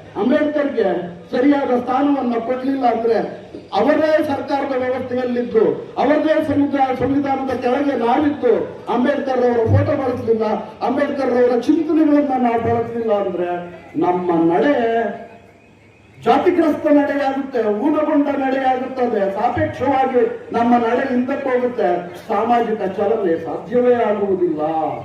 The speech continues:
ಇದನ್ನ ನಾವು ಅರ್ಥ ಮಾಡ್ಕೋಬೇಕು. ಅಂಬೇಡ್ಕರ್ ರಾಮಾಯಣ ಕೃಷ್ಣ ಅಂತ ಬರೀತಾರೆ ಅಷ್ಟೇ ಅಲ್ಲ, The Riddles in Hinduism ಅಂತ ಒಂದು ಪುಸ್ತಕ ಬರೀತಾರೆ. ಅಂದ್ರೆ ಹಿಂದೂ ಧರ್ಮದ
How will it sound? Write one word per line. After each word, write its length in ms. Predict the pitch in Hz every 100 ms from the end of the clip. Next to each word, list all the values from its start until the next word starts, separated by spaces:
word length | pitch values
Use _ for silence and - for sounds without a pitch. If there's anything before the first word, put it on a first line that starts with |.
| - - - -
ಇದನ್ನ 300 | 175 233 233
ನಾವು 360 | 233 214 208
ಅರ್ಥ 120 | -
ಮಾಡ್ಕೋಬೇಕು. 840 | 196 190 180 - 165 156 147 - - - - - - -
ಅಂಬೇಡ್ಕರ್ 460 | 202 247 240 233 208
ರಾಮಾಯಣ 380 | 220 247 247 240
ಕೃಷ್ಣ 340 | - 226 269
ಅಂತ 260 | 254 247 240
ಬರೀತಾರೆ 460 | 220 240 254 240
ಅಷ್ಟೇ 220 | 214 -
ಅಲ್ಲ, 200 | 262 254 262 262 220 208 - - - -
The 80 | 226
Riddles 420 | 240 285 311 311
in 220 | 311 285
Hinduism 520 | 269 269 320 320 302
ಅಂತ 240 | 294 277 269
ಒಂದು 400 | 285 262 - -
ಪುಸ್ತಕ 160 | 269
ಬರೀತಾರೆ. 480 | 262 254 247 247 233
ಅಂದ್ರೆ 200 | 220 226
ಹಿಂದೂ 340 | 220 254 294
ಧರ್ಮದ 340 | 262 247 247